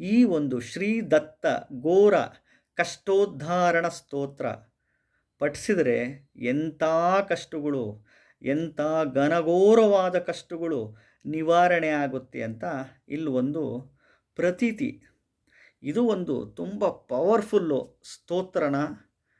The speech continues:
ಆ ಕ್ಷೇತ್ರಕ್ಕೆ ಹೋದಾಗ ಸಂಕಲ್ಪಗಳು ಮಾಡಿಕೊಂಡು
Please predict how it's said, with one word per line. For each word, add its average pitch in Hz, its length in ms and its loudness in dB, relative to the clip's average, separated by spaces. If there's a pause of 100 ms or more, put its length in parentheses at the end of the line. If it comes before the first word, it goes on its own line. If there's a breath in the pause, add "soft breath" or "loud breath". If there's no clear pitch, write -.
(320)
ಆ 143 120 -4
ಕ್ಷೇತ್ರಕ್ಕೆ 214 800 0
ಹೋದಾಗ 143 400 -2 (480)
ಸಂಕಲ್ಪಗಳು 180 680 -4
ಮಾಡಿಕೊಂಡು 127 840 -4